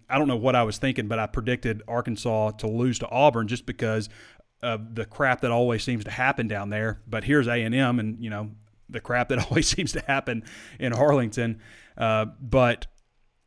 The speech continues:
I, I'd also, I was thinking, what was I thinking with T J Finley as the quarterback? There's no, Ar-, Arkansas is not losing to, to T J Finley and Auburn, you know, and, and the situation they're in. So this kind of,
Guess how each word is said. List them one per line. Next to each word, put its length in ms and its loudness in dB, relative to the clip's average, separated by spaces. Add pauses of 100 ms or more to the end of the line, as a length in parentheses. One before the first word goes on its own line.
(240)
I, 240 6
I'd 280 6
also, 420 6
I 120 4
was 120 0
thinking, 220 0
what 80 0
was 120 0
I 80 4
thinking 640 -4
with 160 -8
T 120 2
J 160 4
Finley 340 0
as 80 -4
the 60 -10
quarterback? 520 -4
There's 160 -8
no, 300 -6 (280)
Ar-, 160 0 (140)
Arkansas 340 2
is 60 0
not 160 0
losing 360 2
to, 220 -4
to 140 -10
T 160 -4
J 180 -4
Finley 360 -6
and 120 -8
Auburn, 400 -4
you 80 -8
know, 200 -8
and, 220 -12
and 140 -12
the 40 -12
situation 540 -8
they're 140 -8
in. 140 -8
So 100 -8
this 220 0
kind 240 4
of, 160 2